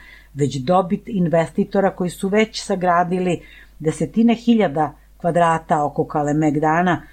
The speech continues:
gradnjom K distrikta, čime je potpuno i nepovratno uništen čitav jedan segment tvrđave, pogled sa nje prema rekama, ali i arheološki slojevi.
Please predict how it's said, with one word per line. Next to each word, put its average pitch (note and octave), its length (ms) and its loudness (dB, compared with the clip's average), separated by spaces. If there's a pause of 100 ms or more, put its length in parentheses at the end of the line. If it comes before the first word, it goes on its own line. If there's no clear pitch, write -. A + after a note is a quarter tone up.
(160)
gradnjom D#3 500 0
K D#3+ 260 -2
distrikta, F#3+ 680 -2 (380)
čime A3+ 320 4
je F#3 160 2
potpuno G#3+ 760 0
i E3 60 0
nepovratno F3 720 0
uništen D#3+ 540 -2
čitav F3+ 300 -2
jedan D#3+ 340 0
segment D#3 520 0 (180)
tvrđave, D#3 520 -2 (440)
pogled E3 380 2 (100)
sa G3 200 -2
nje F#3+ 280 -2
prema F#3 260 0
rekama, F3 580 0 (300)
ali A#3 280 2
i A3 60 4
arheološki D#3+ 840 -2
slojevi. B2 680 -10